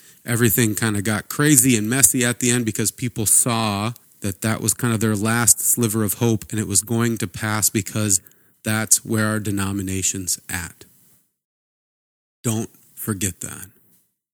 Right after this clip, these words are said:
Another thing that was accomplished at this last synod I think is really important is that I noticed and I felt this,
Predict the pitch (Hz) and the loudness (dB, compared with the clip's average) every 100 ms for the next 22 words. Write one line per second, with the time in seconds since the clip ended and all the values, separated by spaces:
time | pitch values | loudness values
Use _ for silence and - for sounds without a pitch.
0 | _ _ _ _ _ _ _ _ _ _ | _ _ _ _ _ _ _ _ _ _
1 | - 117 139 220 190 160 131 113 110 - | -4 -2 0 2 4 4 4 2 0 0
2 | 113 104 110 - 104 - 110 - 107 101 | -2 -2 0 0 -2 -2 -2 0 0 0
3 | - 113 98 98 110 104 95 98 110 120 | 0 0 -2 -2 -2 -2 -2 -2 0 2
4 | 113 101 - 104 87 90 - - - _ | 2 0 -4 -6 -6 -10 -16 -20 -20 _
5 | _ _ _ _ _ _ - 110 117 104 | _ _ _ _ _ _ -4 0 0 0
6 | 127 165 151 139 147 143 139 - 107 113 | 0 2 4 4 4 4 2 0 -4 -4
7 | 101 - 117 117 113 - - - _ _ | -4 -4 -2 -2 -4 -8 -18 -20 _ _
8 | _ _ _ 113 - | _ _ _ 2 2